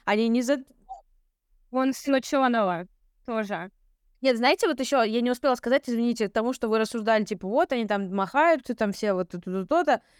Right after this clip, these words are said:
Speaker 1: кто лучше, кого там убрать, унести. А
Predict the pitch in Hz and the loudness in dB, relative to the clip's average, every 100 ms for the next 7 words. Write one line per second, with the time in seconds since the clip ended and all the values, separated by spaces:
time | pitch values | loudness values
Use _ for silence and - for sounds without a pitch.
0 | _ - 226 269 392 - 269 226 208 220 | _ 0 0 2 -2 0 0 0 -2 -2
1 | 220 208 190 190 269 330 254 220 196 294 | 0 -2 -2 0 2 2 0 -6 -4 -2
2 | 370 _ _ _ _ 196 202 | -2 _ _ _ _ 0 0